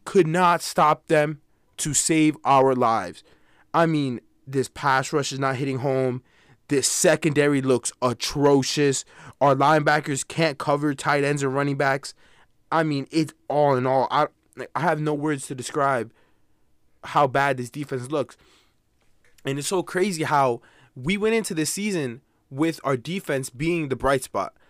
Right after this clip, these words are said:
Like, that's what we could hang our hat on in the beginning of this season. We thought if we had a, a, a good, good defense, which we thought we had, we were gonna be able to, to win some ball games if our offense could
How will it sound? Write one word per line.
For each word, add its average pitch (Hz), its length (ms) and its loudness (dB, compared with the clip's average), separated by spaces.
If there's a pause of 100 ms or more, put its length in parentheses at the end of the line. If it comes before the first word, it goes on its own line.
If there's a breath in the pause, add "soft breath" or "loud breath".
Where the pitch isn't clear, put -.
(100)
Like, 131 160 -4
that's 185 200 2
what 180 100 2
we 185 80 -2
could 156 160 -2
hang 165 200 -4
our 135 100 0
hat 131 220 0
on 104 240 -8 (140)
in 139 120 -8
the 123 60 -8
beginning 131 280 -4
of 117 100 -8
this 117 140 -8
season. 113 300 -10
We 180 100 -6
thought 160 380 0 (580 soft breath)
if 123 180 -6
we 214 560 -6
had 175 280 2
a, 135 100 -2 (220)
a, 127 200 -4 (140)
a 131 100 -4
good, 151 440 -6
good 185 220 0
defense, 233 560 -6 (240)
which 143 260 -4
we 202 80 -8
thought 214 200 2
we 226 120 0
had, 226 260 4 (640 soft breath)
we 170 180 -2
were 220 60 -2
gonna 190 140 0
be 170 120 0
able 170 240 0
to, 135 480 -2 (280)
to 139 160 -2
win 180 160 0
some 175 140 -4
ball 156 200 4
games 151 240 -4
if 139 140 -2
our 143 160 4
offense 139 280 -4
could 127 360 -4